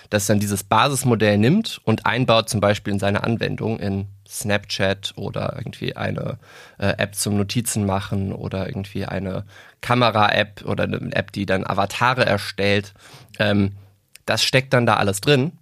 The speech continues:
und die Unternehmen, die diese Apps entwickeln, die können da wenig machen, ähm, weil das Problem ist weiter oben. Ähm, und deswegen ist das so ein bisschen Sonderfall in der K-I-Verordnung,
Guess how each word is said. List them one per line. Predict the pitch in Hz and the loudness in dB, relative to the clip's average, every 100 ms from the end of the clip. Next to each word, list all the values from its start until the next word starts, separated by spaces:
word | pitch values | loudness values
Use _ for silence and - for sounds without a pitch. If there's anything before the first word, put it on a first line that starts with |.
| _ | _
und | - 104 | -4 -4
die | 101 | -2
Unternehmen, | 104 110 104 107 | 0 0 2 2
die | 98 | 0
diese | 92 92 | -4 -4
Apps | 135 - | -2 -2
entwickeln, | 110 - 92 101 98 | -4 -4 -6 -4 -4
die | 92 98 | -6 -4
können | 107 120 | 0 2
da | 113 | 2
wenig | 110 113 107 | 2 0 0
machen, | 107 107 98 - _ - | -2 -2 -6 -10 _ -10
ähm, | 98 92 87 90 | -6 -4 -6 -4
weil | 92 | -4
das | 95 - | -4 -8
Problem | - 95 101 113 117 | -8 -2 0 2 0
ist | - | 0
weiter | 101 101 92 | 0 2 0
oben. | 104 - 101 - - - - | -2 -4 -8 -12 -20 -12 -2
Ähm, | - 101 - | 2 2 0
und | 107 | 0
deswegen | 104 - 120 117 117 92 | 0 4 4 6 4 2
ist | 107 - - | -2 -2 0
das | 123 | 2
so | - | 4
ein | 131 | 2
bisschen | - 110 | 4 2
Sonderfall | 110 156 147 - 139 131 131 | 4 6 4 6 6 6 4
in | - 120 | 2 0
der | 120 117 113 | 4 4 2
K-I-Verordnung, | - 117 123 - 113 - 110 113 110 110 | 0 0 0 2 4 4 2 0 0 0